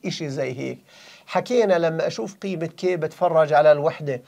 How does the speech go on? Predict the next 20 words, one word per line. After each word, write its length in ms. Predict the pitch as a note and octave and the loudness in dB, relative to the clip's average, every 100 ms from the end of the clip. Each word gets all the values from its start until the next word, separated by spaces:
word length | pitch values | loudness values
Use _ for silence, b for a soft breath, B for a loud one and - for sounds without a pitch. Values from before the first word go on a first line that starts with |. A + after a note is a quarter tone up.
| B B B F#3 | B B B -4
مبين 540 | F3 E3+ A#3 A#3+ A3 | 0 4 4 6 6
الوحدة 580 | G3 F3 G3 - F3 F3 | 6 4 0 -2 -2 0
الآن 600 | D#3+ - F3 F3 E3+ D#3+ | 0 0 2 2 2 0
أعطاني 520 | D3 C#3+ E3 E3+ D#3+ | -2 -2 -2 -2 -2
إياها 160 | D#3+ D#3+ | -4 -6
اثنين 340 | D#3+ E3 F3 | -4 -2 0
ضرب 280 | D#3 D3 C3+ | -2 0 0
عشر 280 | D#3+ F3 E3 | 0 -2 -8
قوة 300 | - D3 C#3 | -6 -6 -4
سالب 460 | - E3+ D3+ C#3+ C3+ | -2 0 0 -2 -6
ثلاث. 440 | C#3 C3+ D3 F#3 F#3+ | -4 0 0 0 -4
إذن 280 | D#3 C#3 C3+ | -6 -4 -4
هذا 280 | D#3+ E3+ D#3 | -2 -2 0
بيعني 500 | D#3+ C#3+ C#3 C3 C3 B B B - | 0 -2 -2 -4 -8 B B B -6
إنه 240 | F3 E3 | -4 -2
سرعة 520 | D#3+ - B3+ A3 E3 F3 | -4 0 2 4 2 0
التفاعل 680 | D#3+ - D3+ - D3+ B2+ C3+ | -6 -8 -8 0 4 6 4
بدها 320 | C3+ C3+ D3 | -2 -6 -6
تساوي 540 | D3+ - E3 C#3+ C#3 C3+ | -6 0 4 4 2 -6
كي 560 | C3 D#3+ D#3+ E3+ G#3+ | -6 -4 0 0 -2